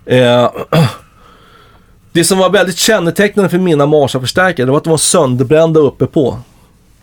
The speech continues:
Speaker 2: För att man
Speaker 1: Okej.
Speaker 2: skulle få bra ljud i en Marshall var man tvungen att åka till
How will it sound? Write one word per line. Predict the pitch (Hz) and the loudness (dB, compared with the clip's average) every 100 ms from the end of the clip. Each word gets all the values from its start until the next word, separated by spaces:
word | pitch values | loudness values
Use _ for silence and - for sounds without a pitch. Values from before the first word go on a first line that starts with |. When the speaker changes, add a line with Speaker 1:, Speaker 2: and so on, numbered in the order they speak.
| _ _ _ | _ _ _
Speaker 2:
För | - | -4
att | 143 | -2
man | |
Speaker 1:
Okej. | |
Speaker 2:
skulle | 151 143 170 | 0 0 0
få | |
bra | 170 196 185 | 2 0 0
ljud | 170 185 165 | 0 0 0
i | |
en | 156 | 0
Marshall | 160 185 165 135 | 0 0 0 0
var | 165 | 0
man | |
tvungen | 165 160 143 | 0 0 0
att | |
åka | 135 | -2
till | - 147 | -4 -4